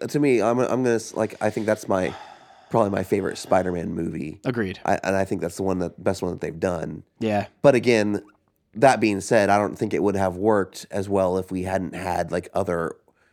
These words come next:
Speaker 1: Spider-Man movies with origin stories that made
Speaker 2: Yeah.
Speaker 1: sense, you know?
Speaker 2: Well, and, like, we entered the time of, like, okay, so they trust that Sony is not trying to, like, with the Amazing Spider-Man, the big problems they ran into with that were, like, they were trying to shoehorn in a universe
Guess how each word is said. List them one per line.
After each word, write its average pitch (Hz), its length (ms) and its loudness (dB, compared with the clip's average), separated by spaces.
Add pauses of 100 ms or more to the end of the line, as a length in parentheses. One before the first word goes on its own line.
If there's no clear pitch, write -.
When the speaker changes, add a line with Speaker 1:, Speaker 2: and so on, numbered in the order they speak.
(160)
Speaker 1:
Spider-Man 95 460 2
movies 87 320 -4
with 85 140 -8
origin 82 340 -2
stories 80 460 -4
that 82 120 -4
made 247 120 6
Speaker 2:
Yeah. 160 160 4
Speaker 1:
sense, - 340 -8
you 92 100 -4
know? - 280 -8
Speaker 2:
Well, 202 180 6
and, 196 300 2
like, 180 220 2
we 180 200 4
entered 170 320 2
the 147 160 4
time 139 320 4
of, 139 140 2
like, 120 260 4
okay, 127 300 0
so 123 440 2
they 131 200 2
trust - 680 2
that 135 180 0
Sony 151 340 4
is 139 160 2
not 143 160 6
trying 147 240 6
to, 147 80 6
like, 135 180 4
with 135 240 0
the 131 80 2
Amazing 156 300 6
Spider-Man, 147 400 6
the 131 80 0
big 139 240 4
problems 147 320 6
they 143 80 4
ran 143 100 4
into 147 180 2
with 131 120 6
that 143 180 8
were, 139 80 4
like, 127 100 2
they 131 80 4
were 127 60 6
trying 143 220 0
to 117 60 0
shoehorn 151 520 4
in 139 140 4
a - 20 2
universe 135 800 2